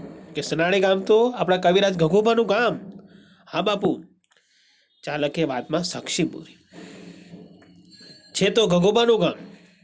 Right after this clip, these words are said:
તો પછી કવિરાજને ખબર દેવડાવો," એમ કહેતા જે ઘોડાગાડી ચાલક હતો એ બહાર આવ્યો. કોઈ વટુમાર્ગની રાહ જોતો હતો કે કોઈ આવે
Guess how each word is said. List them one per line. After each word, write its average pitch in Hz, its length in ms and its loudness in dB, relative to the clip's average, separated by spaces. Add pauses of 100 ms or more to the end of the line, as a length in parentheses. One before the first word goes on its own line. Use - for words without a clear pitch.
(840)
તો 190 100 2
પછી 190 240 0
કવિરાજને 190 480 2
ખબર 185 300 2
દેવડાવો," 190 560 2 (720)
એમ 160 200 -2
કહેતા 156 480 -4 (400)
જે 143 420 -2
ઘોડાગાડી 147 560 0
ચાલક 147 400 -2
હતો 143 240 -6
એ 143 80 -8
બહાર 143 300 -2
આવ્યો. 151 300 2 (840)
કોઈ 220 140 4
વટુમાર્ગની 214 480 2
રાહ 196 140 2
જોતો 202 300 2
હતો 190 340 2
કે 185 160 -2
કોઈ 185 180 2
આવે 170 420 2